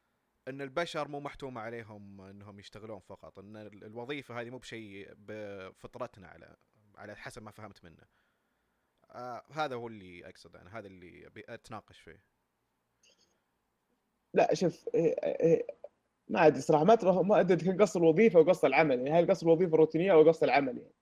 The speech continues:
Speaker 1: مم.
Speaker 2: ما أدري، يعني. لأن إحنا بدون العمل بشكل عام، نبدأ، نبدأ، نبدأ، يعني، نعيش حياتك بدون ما نعمل أو بدون ما نتطور.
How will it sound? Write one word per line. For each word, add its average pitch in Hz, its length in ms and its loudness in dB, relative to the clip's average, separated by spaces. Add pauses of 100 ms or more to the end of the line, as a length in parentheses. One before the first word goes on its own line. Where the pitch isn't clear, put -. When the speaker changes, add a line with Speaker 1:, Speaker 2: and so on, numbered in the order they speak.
(120)
Speaker 1:
مم. 117 180 -20 (140)
Speaker 2:
ما 151 240 0
أدري، - 200 -4
يعني. - 120 -10 (240)
لأن 170 140 6
إحنا 208 240 4
بدون 208 360 8
العمل 160 400 6
بشكل 151 320 -2
عام، 131 180 -6
نبدأ، 143 400 0
نبدأ، 147 460 0
نبدأ، 147 320 -2 (100)
يعني، 151 280 0 (600)
نعيش 180 180 0
حياتك 170 220 4
بدون 180 180 2
ما 170 100 8
نعمل 151 220 6
أو 143 60 6
بدون 165 180 2
ما 170 80 4
نتطور. 151 400 4